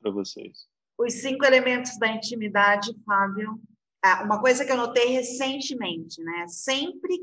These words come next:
Speaker 2: que
Speaker 1: Hum.
Speaker 2: nós estamos, é... sempre que nós estamos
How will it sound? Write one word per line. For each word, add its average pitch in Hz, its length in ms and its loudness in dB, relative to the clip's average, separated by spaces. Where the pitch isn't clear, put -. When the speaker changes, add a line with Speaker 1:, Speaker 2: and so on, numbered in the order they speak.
Speaker 2:
que 294 140 -2
Speaker 1:
Hum. 254 80 -2
Speaker 2:
nós 262 380 8
estamos, 202 1000 -2
é... 170 1200 -4
sempre 254 520 -6
que 277 100 -4
nós 233 280 0
estamos 165 1000 -4